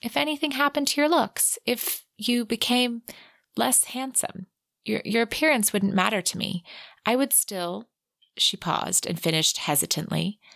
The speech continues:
"want you as my husband." Sebastian's smile faded slowly. He gave her a long, intent stare, her wrist still clasped in his hand. Something strange crossed his expression, an undefinable emotion wrought of heat and vulnerability.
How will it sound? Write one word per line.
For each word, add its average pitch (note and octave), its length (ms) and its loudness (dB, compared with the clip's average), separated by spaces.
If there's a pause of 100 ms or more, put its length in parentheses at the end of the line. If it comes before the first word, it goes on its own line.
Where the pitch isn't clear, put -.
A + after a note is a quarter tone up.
(520)
"want E3 200 0
you F3+ 140 2
as F#3 160 2
my A3 140 2
husband." - 640 -2 (680)
Sebastian's B3+ 600 2
smile F3+ 340 2
faded E3 340 2
slowly. D3 640 0
He - 140 -10
gave G#3 220 0
her G#3+ 100 0
a G#3+ 60 0
long, F3+ 460 0
intent F3 400 0
stare, D#3 520 -4
her F#3 120 -2
wrist F3 240 0
still F3 220 0
clasped - 640 -2
in E3 60 -2
his E3 160 0
hand. D#3+ 440 -6 (380)
Something C4+ 320 0
strange F#3+ 420 2
crossed E3+ 340 2
his F3+ 120 0
expression, - 640 0
an F3 220 2
undefinable F#3 800 2
emotion D#3 640 2
wrought E3 440 0
of E3 140 -4
heat - 400 0
and D#3 120 0
vulnerability. D#3+ 840 2